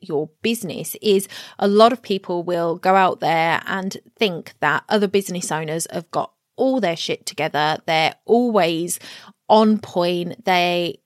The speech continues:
look immaculate. They sound immaculate. They present themselves well. They're always on time. They're never in a rush. They always seem to have it all together.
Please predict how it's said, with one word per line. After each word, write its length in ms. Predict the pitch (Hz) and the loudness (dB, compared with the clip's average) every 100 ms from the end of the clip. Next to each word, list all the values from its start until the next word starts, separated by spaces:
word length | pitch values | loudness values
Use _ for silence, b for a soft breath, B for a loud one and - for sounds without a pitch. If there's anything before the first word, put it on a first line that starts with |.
| _ | _
look 400 | 208 202 226 - | -4 2 2 2
immaculate. 760 | 214 202 - - 202 190 190 - | 0 2 0 -2 -2 2 2 0
They 100 | 156 | -6
sound 380 | - 240 226 208 | 0 2 2 0
immaculate. 880 | 190 190 - - 180 180 180 - | 0 -2 -2 -4 -2 0 0 -2
They 160 | 151 151 | -4 -6
present 420 | - 170 226 220 | -8 0 2 2
themselves 640 | 196 196 185 185 185 - | -4 -2 0 0 -2 -6
well. 500 | 175 170 170 175 175 B B B - | -2 0 2 0 -2 B B B -6
They're 220 | 160 156 - | -2 -2 2
always 460 | 247 240 226 208 | 2 4 4 2
on 240 | 190 180 190 | 0 -2 -4
time. 460 | - 185 180 180 | -2 2 2 2
They're 160 | 175 170 | -2 -2
never 400 | 208 233 233 202 | 2 2 2 0
in 100 | 185 | 0
a 100 | 180 | -2
rush. 500 | 180 190 180 185 - | -2 2 2 0 -4
They 180 | 185 190 | -4 -2
always 380 | - 247 226 220 | 0 2 2 0
seem 160 | 190 | -6
to 80 | 190 | -6
have 180 | - 175 | -6 -6
it 100 | - | -4
all 180 | 180 190 | -4 -4
together. 600 | - 165 170 156 160 | -6 -4 -2 0 0